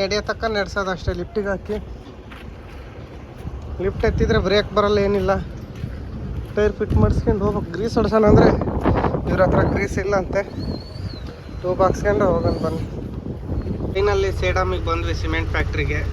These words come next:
ಗೇಟ್ ಚೇಂಜ್ ಮಾಡಿಬಿಡ್ತಾರೆ. ನಾವು ಬರ್ಬೇಕಾದ್ರೆ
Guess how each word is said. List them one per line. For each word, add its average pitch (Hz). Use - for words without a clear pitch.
ಗೇಟ್ 190
ಚೇಂಜ್ 190
ಮಾಡಿಬಿಡ್ತಾರೆ. 170
ನಾವು 151
ಬರ್ಬೇಕಾದ್ರೆ 165